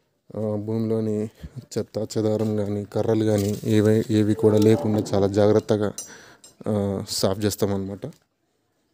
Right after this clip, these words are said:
So ఇదంతా మనం కంది, కూరగాయలు, వెల్లుల్లి, అల్లం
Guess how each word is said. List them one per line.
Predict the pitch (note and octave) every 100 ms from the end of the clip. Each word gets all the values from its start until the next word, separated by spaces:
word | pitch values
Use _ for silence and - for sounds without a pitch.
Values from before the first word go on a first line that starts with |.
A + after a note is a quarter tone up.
| _ _ _ _ _ _ _ _ _ _
So | - - A2+ G#2+
ఇదంతా | G#2+ A2+ A2 A2+ A#2 G#2 G#2+ _ _ _ _ A#2+
మనం | A#2 A2 G#2+ G#2+ A2+ _ -
కంది, | A2+ G#2 G#2+ A2 - _ _ _ _ _
కూరగాయలు, | A2+ A2 G#2 G#2+ G#2 G#2+
వెల్లుల్లి, | G2+ G#2+ A2 G#2 G#2 G#2+ G#2+
అల్లం | A2+ G#2+ G#2+ G#2+